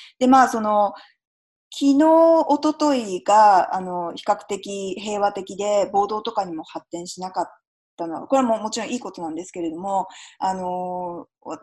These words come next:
私たちが注意してた点っていうのは、誰がその警備につくかっていうところだったんですね。で、それがやっぱりそのトランプ大統領が州兵とかを出してくると、結局その、それに対抗して暴動になりかねないっ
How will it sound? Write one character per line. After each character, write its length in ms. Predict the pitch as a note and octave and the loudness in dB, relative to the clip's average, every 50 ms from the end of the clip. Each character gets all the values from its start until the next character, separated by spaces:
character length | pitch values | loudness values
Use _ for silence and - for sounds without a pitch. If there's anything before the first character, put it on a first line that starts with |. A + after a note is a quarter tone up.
| _ | _
私 260 | - B3 B3 - D#4+ E4 | -8 -2 0 0 0 0
た 100 | E4 D4 | -2 -4
ち 80 | C4 | -4
が 140 | A3+ G3+ F#3 | -4 -6 -6
注 200 | F#3+ - C4 C4 | -4 -4 -4 -4
意 60 | B3 | -4
し 180 | A#3 - G3+ - | -4 -6 -10 -10
て 60 | - | -8
た 320 | - F#3 F3 E3+ E3+ - - _ _ _ _ _ _ | -6 -4 -2 -2 -2 -4 -8 _ _ _ _ _ _
点 220 | - A3 G3+ F#3+ F#3 | -10 -8 -8 -8 -8
っ 40 | |
て 100 | - G3 | -8 -8
い 100 | G3 G#3 | -8 -8
う 40 | G#3 F#3+ | -8 -8
の 100 | F3+ F3 | -6 -4
は、 380 | F3+ G3 G3 F#3+ F3 D3+ - - - - | 0 0 2 2 2 0 -2 -4 0 2
誰 240 | C4+ E4+ F4+ D#4 | 4 4 4 2
が 360 | A#3+ G3+ G3 G#3+ A3 G#3 F#3+ - | 2 2 2 4 4 2 2 -2
そ 100 | - F#3+ | -6 -12
の 80 | F#3 | -10
警 160 | F#3 - B3+ A#3+ | -2 0 0 0
備 120 | G3 G3 | 0 -2
に 120 | F3 E3 D#3+ | -6 -8 -10
つ 100 | - - | -10 -10
く 100 | - D#3 | -10 -6
か 120 | - F3+ | -2 -2
っ 140 | E3+ - - - | -4 -4 -4 -6
て 80 | E3 | -4
い 220 | E3 E3 F3 F3 E3+ | -2 -2 -2 -2 -2
う 200 | E3+ D#3+ - - _ _ | -4 -6 -8 -10 _ _
と 100 | G3 F#3+ | -10 -8
こ 120 | F#3+ F#3+ | -6 -6
ろ 60 | - E3 | -4 -4
だ 80 | E3+ | -4
っ 100 | E3+ - - | -4 -4 -6
た 100 | - D3 | -10 -10
ん 40 | - | -10
で 80 | - - | -12 -14
す 100 | - G3+ | -14 -10
ね。 200 | G3+ A3+ C#4 - - _ - - - _ _ | -8 -6 -6 -6 -8 _ -20 -20 -20 _ _
で、 60 | - A#3 | -12 -6
そ 100 | - C4 | -4 -2
れ 120 | A#3+ A3 | 0 2
が 100 | D4 C#4+ | 4 4
や 60 | C#4+ | 2
っ 80 | C#4 C#4+ | 2 0
ぱ 80 | D4 | -2
り 80 | C4+ A3+ | -6 -4
そ 120 | - G3+ | -6 -10
の 260 | F#3+ F3+ E3+ E3+ E3 - _ | -8 -6 -4 -4 -6 -6 _
ト 80 | C4 | 0
ラ 100 | C4 F#3+ | 2 2
ン 60 | G3 G3 | 2 2
プ 60 | - | 2
大 180 | A3+ G#3 G3 | 0 0 -2
統 180 | F#3+ - G3 F#3 | -2 -4 -6 -4
領 180 | F3+ F3+ F3 D#3 | -4 -4 -4 0
が 340 | - G#3 G#3+ G#3+ G3 E3+ - - - _ _ _ _ | 2 4 4 6 4 4 0 -2 -10 _ _ _ _
州 220 | - - C4+ C4+ | -10 -4 -4 -2
兵 160 | B3 A#3+ G3+ | -2 -2 -4
と 120 | F3+ - F3 | -6 -6 -4
か 120 | - E3 | -2 -2
を 60 | E3 | 0
出 80 | E3 G3 G#3+ | 0 0 -2
し 80 | A3 - | -2 -4
て 100 | - F#3+ | -6 -8
く 100 | - A#3+ | -8 -8
る 140 | A3+ A3+ - | -8 -6 -2
と、 320 | - D#4+ D#4 C#4 G#3 - - - _ _ | 2 4 4 4 2 0 -6 -16 _ _
結 160 | - B3+ C4 C4 | -8 -6 -6 -4
局 200 | - D4 - D4 | -4 -4 -4 -4
そ 140 | - C#4 | -2 0
の、 200 | C4 C4 C4+ C4 | 0 2 0 0
そ 140 | B3+ - C#4+ | 0 0 2
れ 120 | D4 D#4+ E4 | 4 4 4
に 240 | E4+ E4 D4 - _ | 4 2 0 -2 _
対 240 | - - C#4+ D4+ C#4 | 0 2 2 2 2
抗 240 | - D#4 D#4 D#4 | 0 0 0 2
し 120 | D#4 - - | 0 0 -2
て 340 | - D4+ D4+ C#4 A3+ - A3 | 0 2 2 2 2 0 -4
暴 160 | G3+ G#3 A3 | -4 -4 -4
動 180 | A3 A3 A3 A3 | -2 -4 -4 -6
に 140 | G#3+ G#3 G3 | -6 -6 -6
な 100 | F#3 F#3 | -6 -4
り 120 | G3+ G#3 | -4 -2
か 120 | - C4 | -2 0
ね 140 | A#3+ B3 B3+ | 0 2 0
な 120 | B3 G#3 | 0 -2
い 40 | |
っ 20 | D#3+ | -4